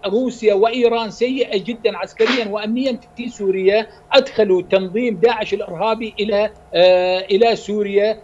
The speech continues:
الذي قام وتكفل بمحاربة الجيش الحر ومحاربة الثورة السورية،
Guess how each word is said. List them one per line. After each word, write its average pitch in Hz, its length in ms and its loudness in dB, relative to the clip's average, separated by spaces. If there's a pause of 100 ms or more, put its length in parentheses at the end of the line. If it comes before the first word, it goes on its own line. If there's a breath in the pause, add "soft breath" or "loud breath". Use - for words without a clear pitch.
(180)
الذي 214 460 2
قام 220 380 -4
وتكفل 196 800 0
بمحاربة 202 680 -4
الجيش 208 300 -2
الحر 214 220 -8
ومحاربة 196 600 -4
الثورة 220 320 0
السورية، 254 540 2